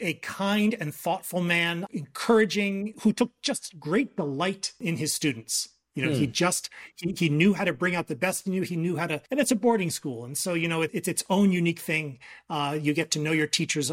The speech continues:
Speaker 1: you know, even more so. The teacher has to, you know, keep an eye out for kids who are going through hard times. Like I said, just be, be encouraging and challenging. And he was all those things and more. He was just tremendous.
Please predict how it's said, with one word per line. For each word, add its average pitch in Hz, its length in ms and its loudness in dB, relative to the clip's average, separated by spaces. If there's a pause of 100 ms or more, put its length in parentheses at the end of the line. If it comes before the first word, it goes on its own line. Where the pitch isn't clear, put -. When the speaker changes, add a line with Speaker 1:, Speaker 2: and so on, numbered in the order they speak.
Speaker 1:
you 156 120 -4
know, 135 140 -4
even 156 240 0
more 143 220 2
so. 151 360 2 (140)
The 147 160 0 (140)
teacher 170 380 0
has - 320 -2
to, 147 520 2
you 233 80 -10
know, 156 120 -6
keep - 220 0
an 170 100 0
eye 175 200 2
out 180 160 -2
for 156 140 -4
kids 170 320 0
who 165 160 2
are 151 160 0 (160)
going 160 200 0
through 160 200 -2
hard 156 260 0
times. 156 600 -2 (120)
Like 240 120 0
I 202 40 2
said, 135 280 -2
just - 160 -8 (260)
be, 190 160 4
be 190 180 4
encouraging 190 640 0
and 127 140 -6
challenging. 185 640 -2 (200)
And 160 160 -6
he 214 120 0
was 185 140 2
all 175 200 2
those 170 220 2
things 151 240 0
and 139 100 -2
more. 127 300 -4 (100)
He - 160 -4
was 165 120 2
just - 180 -8
tremendous. 120 500 -8